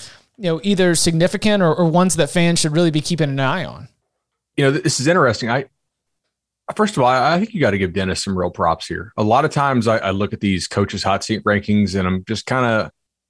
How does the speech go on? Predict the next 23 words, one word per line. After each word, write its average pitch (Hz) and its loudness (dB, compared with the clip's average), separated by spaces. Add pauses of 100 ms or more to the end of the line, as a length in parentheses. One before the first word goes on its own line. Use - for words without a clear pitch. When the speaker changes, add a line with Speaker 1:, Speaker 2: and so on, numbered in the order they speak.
(160)
Speaker 2:
they 120 2
seem 135 2
kinda 123 -2
clickbaity, 147 -2
but 127 0
I 127 0
feel 170 0
like 151 0
Dennis, 135 -2
uh, 107 2
is, 107 -4
is, 107 -4 (1080)
Dennis 127 0
is 98 0
notable 98 0 (920)
for, 95 0
uh, 82 0 (280)
oh, 95 0
apologies, 90 -2
little - -4
autoplay 92 -4
video 90 -4
there. 95 -4